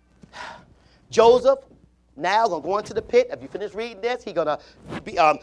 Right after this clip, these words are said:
the, uh, uh, a caravan can come through of some traders going to Egypt. He gonna get them out the pit. They gonna sell them off,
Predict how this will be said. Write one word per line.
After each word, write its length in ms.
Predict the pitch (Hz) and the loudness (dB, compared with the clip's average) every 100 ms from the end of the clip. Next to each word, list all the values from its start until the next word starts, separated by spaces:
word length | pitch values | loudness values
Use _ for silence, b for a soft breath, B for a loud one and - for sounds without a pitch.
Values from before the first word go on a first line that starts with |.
| - | -4
the, 80 | 160 | 0
uh, 280 | 156 165 156 | 2 2 2
uh, 100 | 147 | 0
a 60 | 143 | 0
caravan 500 | - 220 226 233 226 | 4 6 6 2 -2
can 100 | 226 | -2
come 240 | 247 226 | -2 -2
through 380 | 233 233 240 220 B - | -4 -2 -2 -4 B 0
of 100 | 180 | 0
some 160 | 175 | 0
traders 440 | 156 240 220 220 - | 0 2 2 0 -2
going 240 | 220 220 | -4 -4
to 120 | 208 | -6
Egypt. 420 | 240 233 233 226 | -8 -2 -2 -2
He 60 | - | -8
gonna 140 | 143 | -6
get 100 | 127 | 0
them 120 | 208 220 | 4 4
out 140 | 226 | 4
the 60 | 226 | 2
pit. 200 | 240 226 | 0 0
They 60 | |
gonna 100 | 160 | -4
sell 240 | 151 - 233 | -4 2 4
them 140 | 226 | 8
off, 260 | 208 - | 6 6